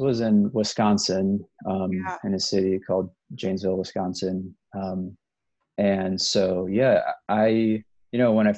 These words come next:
Speaker 1: first, um, when my brother first called me and told me about it, about my uncle's passing, my initial instinct was to figure out how to get to Wisconsin. But then, you know, you're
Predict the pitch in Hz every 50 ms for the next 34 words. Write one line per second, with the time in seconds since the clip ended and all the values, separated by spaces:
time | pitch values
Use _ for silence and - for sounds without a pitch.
0 | - - 127 123 - - - - - _ _ _ _ _ _ _ _ _ _ _
1 | _ _ _ _ _ _ _ _ _ _ _ - 113 110 104 101 110 110 113 107
2 | 104 123 135 147 147 139 - 120 - - - 101 98 98 101 101 98 98 95 -
3 | - 101 101 95 95 95 95 95 92 101 101 95 92 90 92 92 95 98 98 -
4 | _ _ _ _ - 110 104 101 95 85 98 101 98 98 - 92 98 - 101 98
5 | - - - - 98 98 95 - - 101 95 92 95 95 95 95 92 92 92 -
6 | _ - 107 107 107 107 104 - 107 95 101 98 95 - - - 98 92 92 85
7 | - 98 92 92 - - - - 98 95 95 95 92 92 90 95 - - _ _
8 | _ _ _ _ _ _ _ _ _ _ 110 101 98 98 98 95 92 - - -
9 | 98 95 92 92 98 95 - - 92 87 95 - - 104 104 101 98 - 95 92
10 | 90 92 92 95 101 - _ _ _ _ _ _ _ _ _ _ - 98 98 -
11 | 107 101 98 95 98 95 98 98 98 98 98 98 101 95 92